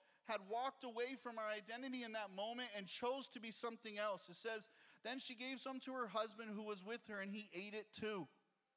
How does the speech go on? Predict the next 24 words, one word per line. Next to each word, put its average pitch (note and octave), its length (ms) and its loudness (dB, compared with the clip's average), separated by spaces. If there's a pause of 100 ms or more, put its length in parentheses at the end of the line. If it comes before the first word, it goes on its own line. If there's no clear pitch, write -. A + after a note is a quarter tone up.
(560)
At G3 140 4
that B3+ 200 8
moment, B3+ 400 4
their G#3 220 4
eyes A#3 340 6
were C4 180 2
opened, G3 420 2 (560)
and A3 100 0
they A#3+ 80 4
suddenly B3+ 440 0
felt A#3+ 260 2
shame A#3+ 420 2
at A#3 120 -2
their A3 120 -2
nakedness, G#3+ 500 -2
so G#3 160 0
they G3 120 0
sewed G#3+ 340 0
fig A#3+ 320 -4
leaves F3+ 260 -6
together E3 380 -2
to E3 60 -8
cover F3+ 320 -2
themselves. C3 800 -6